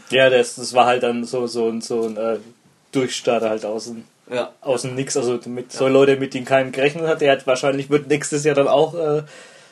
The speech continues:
Speaker 1: äh,
Speaker 2: Vielleicht außen sein,
Speaker 1: einen
Speaker 2: ne?
Speaker 1: Außenstand haben, aber ja, das sind halt Sachen, die kann man jetzt halt nicht planen.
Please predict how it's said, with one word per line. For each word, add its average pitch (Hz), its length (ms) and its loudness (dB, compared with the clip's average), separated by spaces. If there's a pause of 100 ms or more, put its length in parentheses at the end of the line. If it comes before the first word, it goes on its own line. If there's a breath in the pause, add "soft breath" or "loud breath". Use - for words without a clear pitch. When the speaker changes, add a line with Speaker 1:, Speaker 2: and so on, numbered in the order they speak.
(320 loud breath)
Speaker 1:
äh, 131 200 0
Speaker 2:
Vielleicht 127 260 -2
außen 127 340 -8
sein, 143 120 -4
Speaker 1:
einen 135 80 -4
Speaker 2:
ne? 139 40 4
Speaker 1:
Außenstand 143 580 -2
haben, 143 220 -6
aber 120 360 -2
ja, 107 200 -4 (280)
das - 300 -16 (360)
sind 135 180 -10
halt 127 120 -4
Sachen, 127 240 -4
die 123 100 -12
kann 123 200 -8
man 123 140 -6
jetzt - 160 -8
halt 123 140 -8
nicht 120 160 -12
planen. 117 360 -10